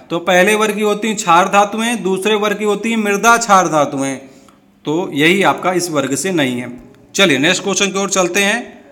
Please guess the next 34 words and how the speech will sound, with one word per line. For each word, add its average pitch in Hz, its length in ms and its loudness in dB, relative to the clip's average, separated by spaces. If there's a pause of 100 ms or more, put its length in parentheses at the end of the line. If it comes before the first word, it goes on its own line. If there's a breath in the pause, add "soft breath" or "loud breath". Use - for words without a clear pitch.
(1000)
बयालीस 196 480 4
नंबर 240 240 6
प्रश्न 233 340 2
है, 233 220 6
आपसे 202 280 4
पूछा 214 340 2
जा 208 140 6
रहा 226 100 6
है 226 40 4
सत्यव्रत 220 640 4 (120)
कादियान 196 640 6
किस 220 300 -2
खेल 202 400 -2
से 202 220 -2
संबंधित 180 580 -2
है? 143 280 -4
ये 202 80 4
प्रश्न 214 300 -2
मैंने 208 200 0
आपको 202 200 0
कराया 190 320 6
था, 175 140 0
याद 180 340 2
हो 208 60 2
तो 208 140 0
जरूर 202 220 0
बताइएगा। 196 600 2 (320 loud breath)
सत्यव्रत 220 800 2
कादियान 196 560 4
किस 208 300 -4
खेल 190 260 -2
से 208 120 -4
संबंधित 180 560 0
है? 180 340 -4